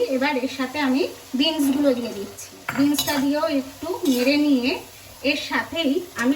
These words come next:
ফুলকপিগুলোও দিয়ে দিচ্ছি, এগুলো আমি একসাথেই ভেজে নেব।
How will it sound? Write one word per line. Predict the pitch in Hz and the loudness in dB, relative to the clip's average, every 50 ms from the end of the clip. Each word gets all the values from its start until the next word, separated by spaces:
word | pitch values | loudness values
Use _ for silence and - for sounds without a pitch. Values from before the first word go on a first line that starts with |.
| 349 - | 0 -2
ফুলকপিগুলোও | - 285 277 269 269 277 269 269 294 262 277 294 320 359 392 311 247 | 0 2 2 2 2 2 -2 0 0 -2 -2 0 0 0 0 0 0
দিয়ে | 240 202 190 196 | 0 -2 -4 -10
দিচ্ছি, | 190 - - - - - - - - - 269 | -10 -12 -12 -14 -16 -16 -16 -16 -4 0 0
এগুলো | 269 294 311 330 330 | 0 4 4 2 2
আমি | 339 349 339 294 254 | 2 0 -2 -2 -2
একসাথেই | 254 - - 302 277 254 - 349 - - 277 | -4 -6 -6 -4 -4 -4 -2 -4 -2 0 2
ভেজে | 277 240 247 240 214 | 2 2 0 0 -6
নেব। | 196 196 185 | -4 -6 -6